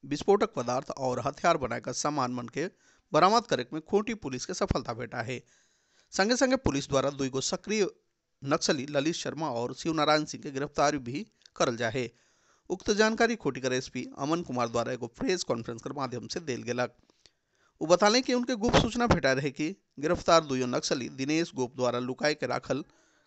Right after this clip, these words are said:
कारतूस, विस्फोटक सामान सहित ढेरे हथियार मन के कोनो दोसर ठाव में लुकाए कर फेराक में आहे, जेके देखते पुलिस कर एगो टीम बनाल गेलक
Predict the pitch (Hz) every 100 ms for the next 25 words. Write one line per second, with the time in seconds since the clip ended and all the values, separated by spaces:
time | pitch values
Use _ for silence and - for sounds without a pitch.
0 | - 131 131 - 156 - - 131 135 151
1 | 160 - 123 120 135 - _ _ - 135
2 | 185 131 120 160 175 135 117 131 120 120
3 | 113 135 - _ _ _ _ _ 165 170
4 | 180 208 214 - 127 131 151 151 147 -
5 | 139 190 - _ _ _ _ _ - 165
6 | 151 - 131 123 117 123 120 _ _ _
7 | - _ _ _ - 147 190 185 220 -
8 | 156 - - 170 208 - - 131 131 139
9 | - 190 175 120 123 120 143